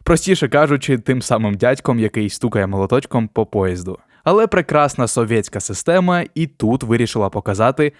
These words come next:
усю свою красу. Геннадій Москаль був мобілізований до совєтської армії. Після служби він не повернувся до залізничної справи, а у тисяча дев'ятсот сімдесят п'ятому році вступив на навчання у Львівську спеціальну середню школу міліції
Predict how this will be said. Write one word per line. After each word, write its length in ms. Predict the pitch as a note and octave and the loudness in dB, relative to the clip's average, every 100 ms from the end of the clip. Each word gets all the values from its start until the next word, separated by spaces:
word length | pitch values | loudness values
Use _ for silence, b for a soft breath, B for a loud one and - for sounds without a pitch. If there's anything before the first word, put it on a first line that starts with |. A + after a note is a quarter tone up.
| b | b
усю 320 | D3+ C#3 - | -2 0 -2
свою 320 | - G2 G2 | -2 -2 -2
красу. 440 | F2+ G#2+ - B2+ F#2 _ | -2 -4 0 -2 -2 _
Геннадій 420 | A2+ D#3+ F#3 C#3+ | -2 2 2 2
Москаль 340 | A#2+ G#2+ E3+ F3+ | 0 0 0 0
був 240 | C#3+ C3 | 0 0
мобілізований 680 | B2+ A2 G#2 A2 B2+ A#2+ A2+ | 0 0 0 2 2 2 0
до 120 | G#2+ | 0
совєтської 560 | - G2 F#2+ - G2+ G2+ | -2 -4 -4 -2 -2 0
армії. 480 | A#2+ A2 F#2 F2+ - _ | 0 0 -4 -8 -12 _
Після 300 | - G3+ C#3 | -2 0 0
служби 500 | A2+ C#3+ F#3 C#3+ C3 | 0 2 2 2 2
він 240 | G#2+ B2 C3+ | 2 0 0
не 100 | A#2+ | 0
повернувся 560 | C3+ C3+ E3 D3 - | 0 0 2 0 0
до 80 | G#2 | -2
залізничної 560 | G2+ G#2+ G2+ G2+ G#2+ G#2 | 0 -2 -2 -4 -2 -2
справи, 380 | - B2 F#2 - | 0 0 0 -4
а 120 | - C3 | 2 2
у 80 | |
тисяча 320 | D#3 G3 E3 A#2 | 4 2 0 2
дев'ятсот 360 | G#2+ G#2+ A2 | 0 0 -2
сімдесят 340 | - G#2 G#2 G2 | -2 -4 -4 -2
п'ятому 400 | A#2 D3 F3 E3 | 0 2 2 2
році 340 | D3+ C#3+ C3+ - B | 2 2 -2 -2 B
вступив 440 | B - A#2+ D3 D#3+ | B 0 2 2 2
на 80 | |
навчання 520 | C#3+ A#2+ - B2+ B2 A#2 | 2 2 2 2 2 0
у 160 | A#2 | 0
Львівську 400 | A2 F3+ F#3 F3+ | 2 0 0 0
спеціальну 500 | - C#3 C#3+ A#2 G#2 | 0 0 2 2 2
середню 360 | - G#2 F#2 F#2+ | 0 -2 -2 -4
школу 340 | - D3 D#3+ | 0 2 2
міліції 640 | C3 G2+ A2 C3+ B2+ B2 | 0 0 -2 -2 0 -2